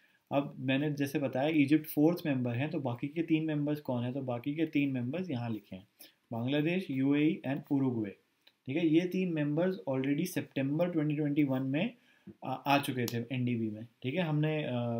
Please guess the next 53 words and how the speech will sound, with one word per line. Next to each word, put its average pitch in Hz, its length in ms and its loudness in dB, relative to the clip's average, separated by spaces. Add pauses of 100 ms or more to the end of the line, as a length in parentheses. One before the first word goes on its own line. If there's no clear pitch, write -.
(140)
quiz 160 220 6
में, 160 120 -2
live 139 300 0
quiz 143 160 0
में 143 140 -2
discuss 127 300 -6
करा 117 240 -2
था 120 120 -6
ये, 120 120 -4
अगर 123 280 -4
याद 113 240 -2
हो 117 140 -4
तो, 147 260 -4 (1200)
ठीक 135 140 0
है। 208 200 -2 (260)
और 127 140 0
जो 151 220 8
original 147 480 2
BRICS 170 320 0
countries 156 500 2
थी, 233 240 0
वो 190 260 2
टू 220 180 -2
थाउजेंड 180 320 2
फिफ्टीन 165 360 0
में 170 140 0
include 139 300 2
हो 131 100 0
गई 127 120 0
थी 185 140 -4
जब 165 220 0
ये 156 140 2
bank 113 320 -4
बना, 98 160 -6
क्योंकि 127 440 -8
भाई 131 200 -2
ब्रिक्स 131 360 -4
का 147 120 0
bank 127 340 -2
है 135 100 -4
तो 131 160 -4
ब्रिक्स 127 320 -4
की 147 100 -2
countries 139 460 2
ही 147 100 0
नहीं 139 220 2
होंगी 120 260 0
क्या? 131 160 -4 (420)
ऐसा 131 180 -2
तो 143 80 0
हो 139 80 0
नहीं 147 120 2
सकता, 127 360 -4